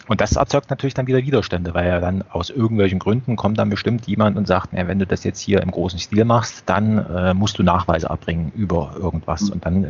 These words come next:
Speaker 1: bist du natürlich wieder in diesem Klammergriff, äh, Thema drin.
Speaker 2: Ja. Ähm,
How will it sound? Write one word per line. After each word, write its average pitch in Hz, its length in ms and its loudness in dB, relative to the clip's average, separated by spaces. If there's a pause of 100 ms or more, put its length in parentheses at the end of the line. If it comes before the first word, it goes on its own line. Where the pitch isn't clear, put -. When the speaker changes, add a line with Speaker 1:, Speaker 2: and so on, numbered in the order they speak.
(280)
Speaker 1:
bist - 160 -2
du 104 40 2
natürlich 95 400 0
wieder 92 140 4
in 92 80 0
diesem 87 220 -2
Klammergriff, 98 560 0 (580)
äh, 90 240 4 (680)
Thema 95 260 4
drin. 87 360 0 (1800)
Speaker 2:
Ja. 101 80 2
Ähm, 127 260 2